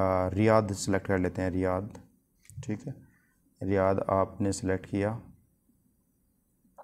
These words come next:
ठीक है। रियाद सिलेक्ट करने के बाद में यहाँ पे,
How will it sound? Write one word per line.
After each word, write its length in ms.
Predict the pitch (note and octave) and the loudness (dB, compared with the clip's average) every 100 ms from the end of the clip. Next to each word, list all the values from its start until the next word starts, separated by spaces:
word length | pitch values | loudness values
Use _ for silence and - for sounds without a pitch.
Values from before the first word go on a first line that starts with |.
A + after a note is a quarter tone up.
| _ _ _ _ _ _ - _ - _ _ - | _ _ _ _ _ _ -20 _ -20 _ _ -4
ठीक 200 | A#2+ A2 | 0 2
है। 160 | A#2 - - _ _ | 0 -2 -14 _ _
रियाद 240 | G#2 G2 G2+ | 2 4 2
सिलेक्ट 300 | - G2+ - | 2 0 2
करने 260 | G#2 G#2 | 0 2
के 80 | G#2 | 2
बाद 240 | G2 G2 F#2+ | 2 2 2
में 140 | A2 | 0
यहाँ 200 | G#2 F#2+ | 0 0
पे, 160 | F2+ | 0